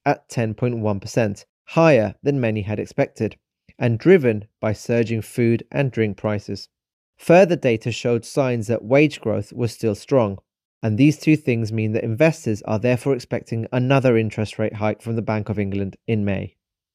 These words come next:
In terms of economic activity, data suggests that whilst the manufacturing sector continues to decline, the services sector appears to be growing for the month of April. So, fair to say that it was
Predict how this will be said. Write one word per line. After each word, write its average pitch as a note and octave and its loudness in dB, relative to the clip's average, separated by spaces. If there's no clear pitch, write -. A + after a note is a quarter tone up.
In D3+ 4
terms D3+ 4
of D3 4
economic D3+ 0
activity, D#3+ -2
data C3+ 2
suggests C3 -2
that - -8
whilst A#2 2
the A#2+ -6
manufacturing B2 -4
sector - -6
continues B2+ -2
to - -4
decline, A2 -4
the A2+ 0
services C3 2
sector - -6
appears C3 -2
to B2+ -12
be C3 -2
growing G#2 0
for - -6
the C3 0
month G2+ -4
of G#2+ 0
April. G2+ -4
So, E3 4
fair G#3+ 4
to G3 -2
say D3 4
that C3 0
it C3 -2
was C3 0